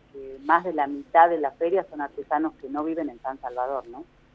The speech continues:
Entonces también se prevé eso, cuál es la, la factibilidad de ellos de, de permanecer más de quince días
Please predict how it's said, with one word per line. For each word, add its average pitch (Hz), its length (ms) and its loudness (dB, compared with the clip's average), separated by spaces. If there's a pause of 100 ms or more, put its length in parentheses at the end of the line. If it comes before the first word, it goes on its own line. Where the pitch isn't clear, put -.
(200)
Entonces 156 260 -8
también 147 320 -2
se 160 80 -4
prevé 139 460 -4
eso, 135 220 -10
cuál 139 200 0
es 139 100 -14
la, 127 240 -2
la 127 100 -4
factibilidad 139 720 -4
de 143 200 0
ellos 147 260 -8
de, 123 220 -10
de 147 100 -4
permanecer 143 580 -4
más 160 200 2
de 156 80 -8
quince 139 360 -12
días 131 220 -8